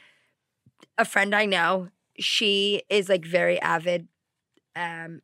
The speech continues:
actively, sorry, on the da-, what? She's very actively on the dating apps, and all of a sudden, I got a message from her, and she said that she got six dick pics in one day.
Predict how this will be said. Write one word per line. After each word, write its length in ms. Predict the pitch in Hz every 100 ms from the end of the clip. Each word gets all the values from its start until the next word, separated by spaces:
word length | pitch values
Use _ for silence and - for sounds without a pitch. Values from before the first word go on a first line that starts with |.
| -
actively, 480 | 185 202 190 190 190
sorry, 360 | - 156 165 -
on 380 | 185 190 185 185 -
the 140 | 185
da-, 320 | 165 180 165
what? 320 | 165 165 254 - _ - _
She's 180 | - 214
very 220 | 214 254 -
actively 580 | 202 202 226 196 190 185
on 280 | 185 175 180
the 80 | 175
dating 380 | 156 151 180
apps, 440 | 202 214 220 - - -
and 400 | 202 185 170 165 _ - _ _ _
all 200 | 202 196
of 80 | 214
a 20 |
sudden, 380 | - 190 185 190 -
I 100 | 185
got 160 | 185
a 20 | 180
message 280 | 160 175 175
from 140 | 185
her, 220 | 202 202 -
and 340 | 180 175 175
she 140 | -
said 220 | 175 - 175
that 140 | 180
she 120 | - 175
got 240 | 175 -
six 540 | - - - 175 - -
dick 220 | - 160
pics 400 | - 180 196 - - _
in 360 | 190 185 175 170 -
one 440 | 165 165 160 160
day. 400 | 147 143 - 151